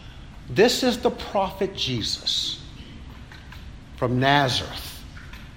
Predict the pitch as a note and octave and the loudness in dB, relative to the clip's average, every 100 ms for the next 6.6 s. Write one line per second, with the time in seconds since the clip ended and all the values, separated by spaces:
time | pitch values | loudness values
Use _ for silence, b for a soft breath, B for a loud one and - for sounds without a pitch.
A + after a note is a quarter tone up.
0 | - - - - A#2 A2 G#2+ F2 - - | -14 -14 -12 -2 0 2 2 2 -2 -10
1 | - - - - - - - - - - | -10 -12 -12 -12 -12 -12 -14 -14 -14 -14
2 | - - - - - E4 G#3+ C#3+ - B | -16 -16 -16 -4 4 6 6 2 -4 B
3 | B B B - - - - - - B | B B B -14 -14 -14 -14 -14 -14 B
4 | B B B B B - - D3+ D3+ B2 | B B B B B -16 0 4 4 4
5 | D#3 A3 C4 A3+ B3 - A3 G#3+ A#3+ F3+ | 8 10 10 8 6 6 4 4 2 4
6 | F#3+ - - F3 B2 F2+ | 6 6 4 2 2 -2